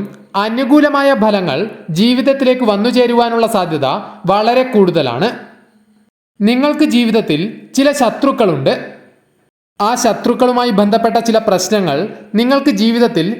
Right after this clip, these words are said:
ഇടയ്ക്കിടെ കടന്നു വരുന്നു എന്ന് തന്നെ പറയാം. എന്നാൽ ശത്രുക്കളിൽ പലരെയും നിങ്ങൾക്ക്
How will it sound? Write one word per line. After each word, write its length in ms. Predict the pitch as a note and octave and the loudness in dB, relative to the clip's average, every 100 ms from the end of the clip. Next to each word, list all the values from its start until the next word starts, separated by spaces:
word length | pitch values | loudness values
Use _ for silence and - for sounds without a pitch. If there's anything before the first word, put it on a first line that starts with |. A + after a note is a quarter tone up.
| - - | -10 -4
ഇടയ്ക്കിടെ 560 | G#3+ C4 C4 D4 C#4 C4+ | 0 2 2 0 0 0
കടന്നു 340 | B3 F#3+ G#3+ C4 | -2 -2 0 2
വരുന്നു 360 | B3+ A#3 A#3+ A#3 A#3 | 2 2 0 -2 0
എന്ന് 180 | G3 G3 | 2 2
തന്നെ 140 | F3 E3+ | 2 0
പറയാം. 340 | C3+ C3+ G#3 - - - _ _ _ _ _ _ _ _ - | 0 -2 -4 -8 -20 -20 _ _ _ _ _ _ _ _ -2
എന്നാൽ 340 | G#3+ B3+ C4 | 0 0 -2
ശത്രുക്കളിൽ 720 | B3+ G#3 - B3 B3+ C4 B3+ | 0 -2 0 0 2 0 0
പലരെയും 840 | G3+ F#3+ G#3+ A3+ E3 C#3 G3+ - - | -2 0 2 2 2 -2 -6 -10 -2
നിങ്ങൾക്ക് 360 | A3+ C4+ C4 | 0 0 -2